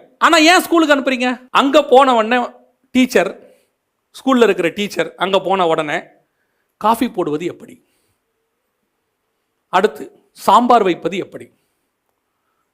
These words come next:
அடுத்து அங்க போன உடனே துணி துவைப்பது எப்படி, உங்க பையனுக்கு சொல்லி கொடுக்குறாங்கன்னு வச்சுக்கோங்க. நீங்க என்ன சொல்லுவீங்க? "நான் அவனை அனுப்புனது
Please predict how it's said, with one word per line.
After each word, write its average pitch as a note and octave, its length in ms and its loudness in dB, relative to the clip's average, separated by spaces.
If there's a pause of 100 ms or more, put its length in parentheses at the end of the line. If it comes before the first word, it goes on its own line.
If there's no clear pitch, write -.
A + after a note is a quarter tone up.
(180)
அடுத்து A3+ 280 0
அங்க G3 200 0
போன G3 240 0
உடனே E3+ 280 -2 (320)
துணி E4 200 2
துவைப்பது G3 380 0
எப்படி, D#3 360 -8 (800)
உங்க G3+ 220 -2
பையனுக்கு A3+ 380 0
சொல்லி G#3+ 240 -6
கொடுக்குறாங்கன்னு E3+ 480 -6
வச்சுக்கோங்க. A#2 380 -18 (720)
நீங்க G3 280 -4
என்ன G3+ 140 -2
சொல்லுவீங்க? E3 460 -8 (1120)
"நான் F3 420 0
அவனை E3+ 260 -2
அனுப்புனது E3+ 500 -4